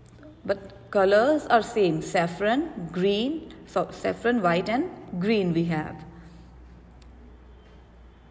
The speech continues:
So now we have exercise based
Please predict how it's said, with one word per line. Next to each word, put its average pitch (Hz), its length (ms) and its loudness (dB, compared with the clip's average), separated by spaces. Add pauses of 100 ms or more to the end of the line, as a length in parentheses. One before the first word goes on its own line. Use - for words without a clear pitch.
(920)
So - 180 -8
now 190 300 0 (260)
we 262 200 2
have 202 460 -2
exercise 233 720 0
based 190 640 0